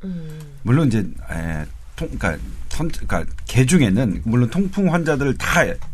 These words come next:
Speaker 2: 그 전부 다 한 카테고리에 묶어서 딱 이렇게 정형화할 수는 없지만
Speaker 1: 네네.
Speaker 2: 대부분은 이게 식습관과 관련이 깊어서 그 요산을 많이 생성되는 그런, 그런 식품들을 줄이고,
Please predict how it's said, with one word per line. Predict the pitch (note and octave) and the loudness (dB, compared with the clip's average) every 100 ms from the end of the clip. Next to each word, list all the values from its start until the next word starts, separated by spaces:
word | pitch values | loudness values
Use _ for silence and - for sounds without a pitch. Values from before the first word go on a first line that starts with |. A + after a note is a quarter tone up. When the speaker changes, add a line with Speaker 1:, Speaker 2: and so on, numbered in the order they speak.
| - | -2
Speaker 2:
그 | F#2+ F2+ E2+ - - - - - - - - - | 0 0 0 -4 -8 -6 -6 -6 -8 -10 -12 -8
전부 | - D3 F#3 | 2 6 8
다 | C#3+ | 6
한 | B2 A3+ | 6 4
카테고리에 | F#3+ - - G3+ F#3+ E3+ | 2 -2 0 4 6 6
묶어서 | A2+ B2 D#3 B2+ A2 - | 4 2 2 2 -2 0
딱 | C#3 - | 0 0
이렇게 | G2 G#2 F2+ D#2+ | -4 0 0 0
정형화할 | B2 D3 E3 D#3 A#2+ | 4 6 6 6 4
수는 | C3+ F#2 | 0 -2
없지만 | - F#2 B2 A2 | -2 -2 0 2
Speaker 1:
네네. | B2 F#3+ D#3+ - - - | 2 2 2 2 0 0
Speaker 2:
대부분은 | A#2+ C#3+ F3 D#3 B2+ D3 E3 A#2 | 4 4 6 6 4 2 -2 -4
이게 | A2 F2+ | 0 0
식습관과 | E2+ - - F#3 - D#3+ C3 | 0 -4 -4 -4 -2 0 2
관련이 | B2 F2+ F2+ | 2 2 0
깊어서 | F#2+ - F#2 F2 C3+ D#2 C2 - - - - - | -2 -4 -4 0 2 0 -2 -10 -12 -14 -18 -8
그 | - A#2 A2 G2 F2 | 2 4 4 2 0
요산을 | A#2+ C#3+ E3 G#3 A3 F3 | 4 4 6 6 6 6
많이 | G2+ G#2+ A#2 A2 G2 | 6 6 4 4 0
생성되는 | - - G#3 G#3 F#3 F#3 E3+ D#3 C#3+ F2+ A#2 A2+ D#3+ F3 | -4 0 2 4 4 4 4 0 -4 -4 2 4 4 4
그런, | G#2 G2+ D#3+ G3 - - - - | 2 2 0 -4 -10 -14 -14 -4
그런 | C#3+ D#3+ | 0 2
식품들을 | - F3 D3+ C#3+ C3+ | 0 0 0 0 0
줄이고, | - B2 B2+ G2 A#2 F3+ | 4 6 8 6 0 -2